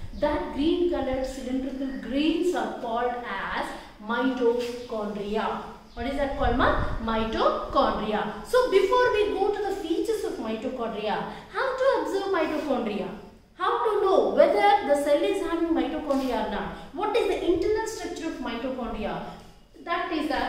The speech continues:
thing we are going to deal now. So for that we are going to do an activity. So each and every lab activity will have five main headings as I mentioned you before.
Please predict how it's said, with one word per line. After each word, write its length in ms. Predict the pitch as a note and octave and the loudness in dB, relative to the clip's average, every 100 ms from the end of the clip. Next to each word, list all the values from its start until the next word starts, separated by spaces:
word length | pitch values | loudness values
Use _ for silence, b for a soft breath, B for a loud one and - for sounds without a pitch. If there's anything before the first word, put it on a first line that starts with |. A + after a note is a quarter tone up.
| - - - | -4 -8 -8
thing 240 | D#4 D#4 | -4 -2
we 60 | C4 | -2
are 100 | - | -2
going 200 | - A3+ | -4 -4
to 60 | A3 | -6
deal 300 | - A3+ G#3 | -6 -6 -4
now. 240 | - - - | -6 -10 -12
So 420 | - F#4+ G4+ - | -8 -4 -2 0
for 140 | C4 | 0
that 260 | C4 C#4 C#4+ | 0 -2 -2
we 80 | A#3+ | -4
are 120 | A#3 | -2
going 200 | A3+ A3+ | -2 -2
to 40 | |
do 140 | A3 G#3 | -4 -4
an 320 | D4+ - - | -4 -2 -2
activity. 640 | C#4+ C#4+ - - - - B B | 0 -2 -4 -8 -10 -14 B B
So 360 | - D#4 - - | -2 0 2 0
each 300 | F#4+ - - | 0 0 0
and 120 | F4+ C4 | 0 2
every 360 | A3 - D#3+ | 2 0 -2
lab 260 | A3 G#3 B3 | 0 0 0
activity 500 | C4 - B3+ C4 C4 | -2 -4 -4 -4 -6
will 220 | A#3 G#3 | -4 -4
have 240 | G3 G3 - - | -4 -6 -6 -10
five 480 | - D4+ D4+ D4 C#4+ | -10 -4 -2 0 0
main 260 | B3 B3 A#3 | 0 0 -2
headings 400 | A3 G#3 G#3+ G#3+ | -4 -4 -4 -4
as 160 | G#3 | -4
I 140 | B3 - | -4 -2
mentioned 400 | F#4 F#4 D4 C4 | -2 -2 -2 -2
you 80 | |
before. 360 | G#3+ - - - | -2 -4 -4 -6